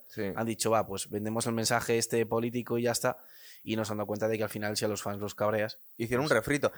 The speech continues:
Speaker 1: Para, para empezar, eh, la premisa de, de Mandalorian,
Speaker 2: Ujú.
Speaker 1: aparte viene un poco al hilo del programa que hicimos de,
Speaker 2: <clears throat>
Speaker 1: de la trilogía del dólar.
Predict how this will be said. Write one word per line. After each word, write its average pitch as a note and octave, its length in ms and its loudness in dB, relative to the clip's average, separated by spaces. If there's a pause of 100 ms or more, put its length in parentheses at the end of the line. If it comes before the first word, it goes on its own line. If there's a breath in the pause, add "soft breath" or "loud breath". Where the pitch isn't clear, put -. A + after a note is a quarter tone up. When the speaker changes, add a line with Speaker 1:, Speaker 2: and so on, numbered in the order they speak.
(240 loud breath)
Speaker 1:
Para, B2+ 420 6
para B2 140 6
empezar, A#2+ 540 4
eh, A2 760 2
la A2+ 180 2
premisa C#3+ 440 4
de, D#3 80 0
de D3+ 120 0
Mandalorian, D3+ 720 4 (140)
Speaker 2:
Ujú. A2+ 260 -8 (260)
Speaker 1:
aparte B2+ 320 -2
viene C#3+ 160 2
un C#3+ 80 -2
poco C#3 180 2
al C3 60 4
hilo D3+ 140 2
del C3+ 120 2
programa B2 360 0
que A#2+ 100 -6
hicimos A2+ 500 0
de, G#2+ 260 2
Speaker 2:
<clears throat> F3 140 4
Speaker 1:
de D#3 60 4
la A#2 120 6
trilogía A2+ 320 2
del G#2 80 2
dólar. C3 280 4